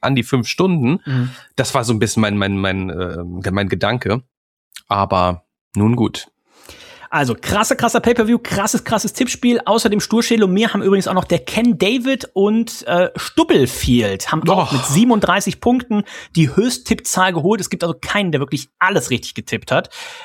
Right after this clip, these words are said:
Speaker 2: Ähm, lustigerweise haben wir alle vier, ähm, die siebenunddreißig Punkte und damit die meisten Punkte gut haben. Wir haben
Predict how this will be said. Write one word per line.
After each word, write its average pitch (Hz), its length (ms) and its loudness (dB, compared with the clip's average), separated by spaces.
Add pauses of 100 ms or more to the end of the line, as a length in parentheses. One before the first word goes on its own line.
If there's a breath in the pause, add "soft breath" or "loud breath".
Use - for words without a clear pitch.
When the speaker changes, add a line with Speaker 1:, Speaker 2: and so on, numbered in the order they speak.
Speaker 2:
Ähm, 151 200 2
lustigerweise 180 600 2
haben 151 220 -2
wir 190 220 -2
alle 170 160 0
vier, - 420 0 (400 loud breath)
ähm, 156 540 0
die 156 320 -4 (320)
siebenunddreißig 165 540 2
Punkte 233 200 2
und 160 80 -2
damit 160 140 -2
die 151 60 -4
meisten 160 260 0
Punkte 220 200 0
gut 208 140 -6
haben. 190 180 -2
Wir 151 60 -2
haben 160 140 -2